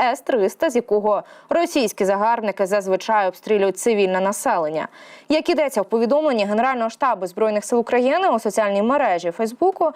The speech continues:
другого серпня дві тисячі двадцять п'ятого року Сили оборони України завдали високоточного удару по російських військових об'єктах на тимчасово окупованій території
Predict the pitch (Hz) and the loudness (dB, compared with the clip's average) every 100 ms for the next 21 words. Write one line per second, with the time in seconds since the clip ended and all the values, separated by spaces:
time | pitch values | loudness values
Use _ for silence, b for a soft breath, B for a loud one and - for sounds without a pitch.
0 | B B - 370 427 440 226 196 - 285 | B B -2 2 2 0 0 0 0 -2
1 | 294 233 214 269 370 311 196 175 320 285 | -2 -2 0 0 0 0 0 0 -2 -4
2 | 180 180 233 277 359 262 170 - 233 - | -2 -2 0 0 2 2 0 -2 -4 0
3 | 262 254 262 269 208 202 - 285 294 339 | 2 2 2 2 0 -2 -2 -2 0 -2
4 | 320 233 247 311 233 202 190 202 233 226 | -2 -2 -2 -2 0 0 0 0 2 0
5 | B B - 277 339 339 311 311 - 240 | B B -2 0 0 -2 -2 -2 0 0
6 | - - 160 170 - 214 233 247 220 - | -2 -6 -4 -2 -2 0 0 0 -2 0
7 | 254 233 202 - 220 - 160 - 196 - | 0 0 -2 -4 -4 -2 -4 -2 -2 -2
8 | 208 196 185 - 226 196 190 208 233 - | -2 -2 -4 -4 -4 -4 0 0 0 -2
9 | 175 - 208 220 302 302 294 294 - 196 | -4 -2 -2 -2 -2 -2 -2 -2 -2 0
10 | 240 247 247 269 220 190 190 208 233 190 | 0 -2 -4 -4 -2 0 0 0 0 0
11 | 165 190 190 214 214 | 0 0 0 2 0